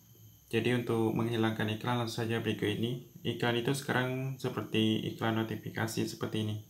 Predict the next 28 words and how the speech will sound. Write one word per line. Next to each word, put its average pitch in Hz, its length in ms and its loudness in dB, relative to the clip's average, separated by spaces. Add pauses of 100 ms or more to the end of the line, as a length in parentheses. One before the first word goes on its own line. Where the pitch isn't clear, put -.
(140)
Nah, 104 160 -2
bisa 101 240 -2
kalian, 123 320 -2 (720)
kalau 123 240 6
kalian 135 240 6
yang 123 160 4
ingin 117 160 2
menghilangkan 113 640 2
iklan 113 160 0
seperti - 320 -2
ini, 120 80 -2
cukup 110 160 0
mudah. 110 400 2 (880)
Pertama, 139 400 4
kalian 139 160 8
bisa 123 240 4
gulir 117 400 2
ke 110 240 4
kanan, 110 560 0 (240)
ke 110 160 2
kiri. 113 480 4 (320)
Pilih 117 240 6 (160)
ikon 113 160 4
ini, 113 320 4
ikon 113 240 -2
setelan 110 400 4
ini. 135 240 2 (1900)
Kemudian 135 560 8